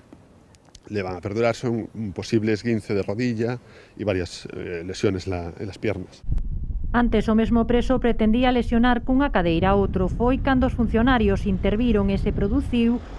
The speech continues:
Speaker 2: unha especie de motín. Oito internos foron identificados e aillados e tamén se atoparon na zona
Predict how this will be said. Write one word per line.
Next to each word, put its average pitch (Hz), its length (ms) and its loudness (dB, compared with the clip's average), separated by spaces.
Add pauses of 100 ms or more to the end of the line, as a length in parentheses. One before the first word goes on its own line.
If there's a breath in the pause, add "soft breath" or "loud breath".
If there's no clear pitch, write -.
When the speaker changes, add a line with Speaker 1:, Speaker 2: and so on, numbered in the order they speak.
(200)
Speaker 2:
unha 285 160 4
especie 202 480 2
de 156 80 2
motín. 180 560 2
Oito 170 240 2
internos 208 480 2
foron 254 320 2
identificados 196 880 0
e - 0 -
aillados 185 560 2
e 196 80 -2
tamén 214 240 2
se 269 160 0
atoparon 247 400 0
na 285 80 2
zona 247 400 2